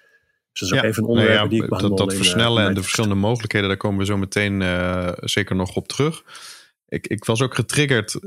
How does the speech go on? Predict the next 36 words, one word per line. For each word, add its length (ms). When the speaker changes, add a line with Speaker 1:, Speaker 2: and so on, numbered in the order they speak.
Speaker 2:
toen 160
ik 100
jouw, 360
ehm, 300
ehm, 520
oratie 420
las, 220
dat 120
je 80
niet 200
de 60
eerste 320
Schotanus 540
bent 320
die, 320
eh, 280
aan 100
de 60
Universiteit 460
Utrecht 360
aan 80
de 60
slag 300
gaat. 380
En 120
niet 200
zomaar 400
eentje. 460
En 80
ik, 160
ik, 200
ik 140
zal 140
het 100
even 180
citeren. 680